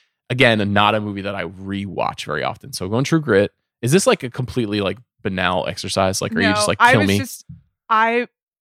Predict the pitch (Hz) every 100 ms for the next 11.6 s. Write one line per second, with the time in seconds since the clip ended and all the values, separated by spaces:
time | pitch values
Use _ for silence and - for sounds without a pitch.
0 | - 240 247 220 202 196 196 208 190 180
1 | 175 165 220 175 165 165 196 196 180 175
2 | 196 - 190 - 185 190 190 - 214 208
3 | 185 185 156 208 247 _ _ - - -
4 | 226 220 226 214 214 226 220 220 196 196
5 | - 190 - 180 185 - - - _ 214
6 | 208 170 175 170 - 156 180 185 - 180
7 | 175 214 196 190 - 190 190 175 165 180
8 | 185 202 - 185 175 - 247 - - _
9 | - 190 - - 131 147 175 156 151 123
10 | 110 120 123 107 - 135 135 120 87 78
11 | 76 78 - 69 65 -